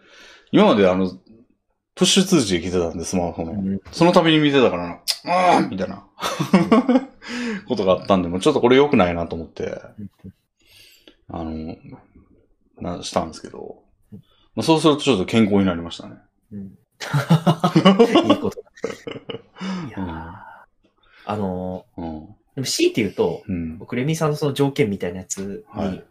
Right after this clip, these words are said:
Speaker 1: はい。
Speaker 2: 個人的にすごい意見を、があるのは、
Speaker 1: はい。
Speaker 2: あの、そんなに基準はカチッと決めなくてもいいのかなっていうのは思います。
Speaker 1: いや、それね、あの、それ割と刺さる指摘ですね。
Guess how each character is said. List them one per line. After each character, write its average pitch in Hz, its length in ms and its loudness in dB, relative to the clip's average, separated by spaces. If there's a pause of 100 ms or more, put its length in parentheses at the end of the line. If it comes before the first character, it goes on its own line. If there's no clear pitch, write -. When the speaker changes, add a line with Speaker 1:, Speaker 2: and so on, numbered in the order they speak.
(120)
Speaker 1:
は - 200 -6
い。 - 20 -6
Speaker 2:
個 113 60 -4
人 127 160 -4
的 127 140 -6
に 123 60 -6
す 127 100 -8
ご 113 100 0
い 101 100 0
意 - 40 -8
見 95 200 -4
を、 92 180 -6 (580)
が 92 160 -6
あ 95 60 -4
る 90 80 -10
の 87 120 -10
は、 87 300 -12
Speaker 1:
は 85 140 -8
い。 82 100 -18 (1600)
Speaker 2:
あ 208 120 -4
の、 214 240 -6
そ - 180 0
ん 294 80 2
な 294 120 6
に 247 440 -2 (500)
基 180 160 0
準 185 260 4
は 160 380 2 (180)
カ 160 140 -4
チ 165 140 -6
ッ - 60 -10
と - 80 -4
決 120 120 -4
め 123 80 -2
な 123 80 -2
く 123 80 -14
て 104 60 -8
も 101 80 -4
い 107 40 -2
い 101 40 -2
の 90 60 -4
か 95 120 -6
な 95 100 -8
っ 95 40 -16
て - 140 -14
い - 20 -10
う 95 40 -10
の 95 60 -14
は 98 60 -12
思 - 80 -12
い 104 40 -12 (100)
ま 98 60 -16
す。 - 40 -10
Speaker 1:
い - 20 -4
や、 - 80 -8
そ - 200 -6
れ 147 120 4
ね、 110 560 2 (840)
あ 98 220 0
の、 87 500 -2 (440)
そ 202 140 4
れ 190 40 6
割 190 160 6
と 185 100 2
刺 139 160 -2
さ 160 180 4
る 143 100 4
指 139 140 4
摘 113 420 -2
で 90 80 -6
す - 140 -14
ね。 - 160 -20